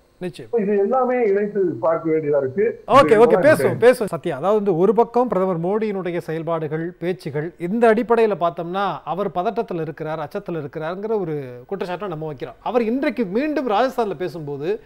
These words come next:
Speaker 1: "நான் உண்மையை தான் சொன்னேன், உண்மையை பேசும்போது நீங்க ஏன் பயப்படுறீங்கன்னு?" அதே சார்ஜை எதிர்க்கட்சிகள் மேல வைக்கிறார். அப்ப உண்மையிலேயே பயம் யாருக்கு?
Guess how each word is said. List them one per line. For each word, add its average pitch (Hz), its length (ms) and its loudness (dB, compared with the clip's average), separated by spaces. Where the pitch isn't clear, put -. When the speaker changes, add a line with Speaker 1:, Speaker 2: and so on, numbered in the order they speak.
Speaker 1:
"நான் 175 100 -6
உண்மையை 269 380 -2
தான் 269 120 -2
சொன்னேன், 165 360 -6
உண்மையை 247 420 -4
பேசும்போது 220 380 2
நீங்க 233 240 0
ஏன் 240 180 4
பயப்படுறீங்கன்னு?" 190 720 -4
அதே 214 340 6
சார்ஜை 254 420 4
எதிர்க்கட்சிகள் 240 360 0
மேல 208 180 2
வைக்கிறார். 165 240 -4
அப்ப 151 140 -6
உண்மையிலேயே 269 520 2
பயம் 220 260 -2
யாருக்கு? 170 440 -2